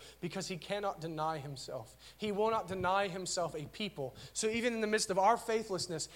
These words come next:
he will be faithful to us. His faithfulness endures through all generations.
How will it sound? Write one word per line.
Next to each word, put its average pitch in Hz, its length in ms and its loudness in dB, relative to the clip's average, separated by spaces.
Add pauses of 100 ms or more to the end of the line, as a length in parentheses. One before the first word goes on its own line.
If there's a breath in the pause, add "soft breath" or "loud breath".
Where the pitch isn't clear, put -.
he 262 180 8
will 277 120 6
be 226 120 6
faithful 220 480 6
to 208 200 0
us. 247 520 4 (1500)
His 170 140 0
faithfulness 233 460 2
endures 214 400 6
through 220 140 -2
all 233 280 12
generations. 202 1000 0